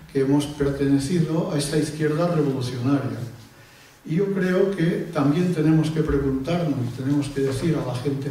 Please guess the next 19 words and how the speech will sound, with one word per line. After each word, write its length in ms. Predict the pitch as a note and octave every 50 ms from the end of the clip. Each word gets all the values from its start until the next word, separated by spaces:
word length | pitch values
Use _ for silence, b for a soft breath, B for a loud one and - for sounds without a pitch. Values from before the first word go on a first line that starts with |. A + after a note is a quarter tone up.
| A#2+ -
joven 440 | D#3 D#3 D3 C#3+ C3+ B2+ - - -
y 20 |
a 60 | B2+
los 180 | B2 B2+ C3+ B2
historiadores 760 | C3+ C3+ - - C3+ C3 B2+ C3 B2+ C3 D3+ D#3 D#3 D3+ C#3 -
jóvenes 460 | - D#3+ D#3 D#3 C#3+ C3+ B2 A#2+ A#2
que 120 | - - C3
nos 180 | C#3 D3+ D#3+
pregunta, 840 | - - D3+ D3+ D3+ D#3+ E3+ E3 D3+ - D#3+ D3 D#3+ - - - B B B B B B B B B B B _ _ -
"¿Y 240 | C#3+ D3+ D#3+ - - - - - - - -
qué 100 | - C#3+
hicisteis 560 | C#3+ C#3+ - E3 D#3+ - - D#3 D3 - -
mal 140 | D3+ D3 C#3 B2 A#2 - -
vosotros?". 380 | - - - A#2 A2+ - - - - - - - - - - - - - - - - - - _ _ _ _ _ _ _ _ _
Porque 220 | - A#2 A2+ A2
alguna 360 | A2 G#2 G#2+ B2 C#3 D3 - -
responsabilidad 1160 | - - - - - - A#2 A#2 - - A#2 A#2 A2+ A2+ A2+ A2+ C3+ E3 E3+ E3+ - - - -
también 340 | - A#2+ A2+ A#2 C3 C3+
debemos 420 | C3+ B2 A#2 A2+ A2+ A2+ A2 -